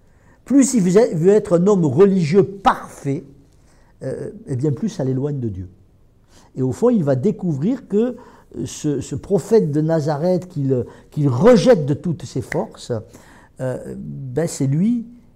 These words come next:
euh, qui est le témoin authentique d'un Dieu qui se fait proche, je dirais, des impurs, des pécheurs,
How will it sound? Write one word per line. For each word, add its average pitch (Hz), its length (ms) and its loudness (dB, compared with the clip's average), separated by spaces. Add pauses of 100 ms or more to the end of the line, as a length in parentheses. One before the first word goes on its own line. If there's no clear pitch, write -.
(140)
euh, 143 220 -10
qui 175 300 2
est 208 60 4
le 151 180 -2
témoin 151 600 0
authentique 175 640 -2
d'un 135 200 -2
Dieu 131 520 -4 (300)
qui - 100 -10
se 156 160 -4
fait - 160 -4
proche, 147 520 -4 (420)
je 120 120 -6
dirais, 139 520 -6 (140)
des 131 200 -2
impurs, 120 460 -6 (240)
des 123 100 -2
pécheurs, 127 540 -4